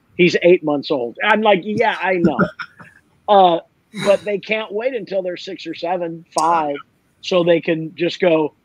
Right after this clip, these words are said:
Speaker 1: "All right, we're gonna sit down and we're gonna watch this together." And I think there's something really beautiful about, uh, you know, it's been used as an electric babysitter a lot,
Speaker 2: Yeah.
Speaker 1: but also,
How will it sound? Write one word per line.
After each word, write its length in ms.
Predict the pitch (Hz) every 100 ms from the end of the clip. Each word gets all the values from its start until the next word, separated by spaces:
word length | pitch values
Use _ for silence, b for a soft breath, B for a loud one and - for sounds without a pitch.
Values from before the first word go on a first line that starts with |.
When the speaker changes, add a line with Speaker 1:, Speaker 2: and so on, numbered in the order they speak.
| _ -
Speaker 1:
"All 80 | 165
right, 160 | 165
we're 140 | 170 175
gonna 140 | 180
sit 160 | 147 156
down 140 | 160
and 100 | 143
we're 160 | 151 160
gonna 100 | 135
watch 240 | 143 -
this 240 | 147 139 -
together." 500 | 151 143 202 151 - b b
And 80 | 170
I 140 | 180
think 140 | 202 202
there's 160 | 190
something 360 | 202 185 190 160
really 380 | 170 180 180 156 - 120
beautiful 600 | 127 151 180 185 - 151
about, 400 | 131 143 135 139 _ _ _ _ 466 370 330 622 -
uh, 160 | 175 160 -
you 140 | 196
know, 140 | 196 170
it's 160 | 196
been 200 | - 214
used 360 | 196 214 214 151
as 160 | 185 160
an 80 |
electric 540 | 175 160 160 - 156 -
babysitter 680 | 147 151 175 - 180 170 165
a 60 |
lot, 380 | 165 160 165 - _ _ _ _ _ -
Speaker 2:
Yeah. 100 | 131
Speaker 1:
but 120 | 175
also, 760 | 165 175 175 185 180 175 170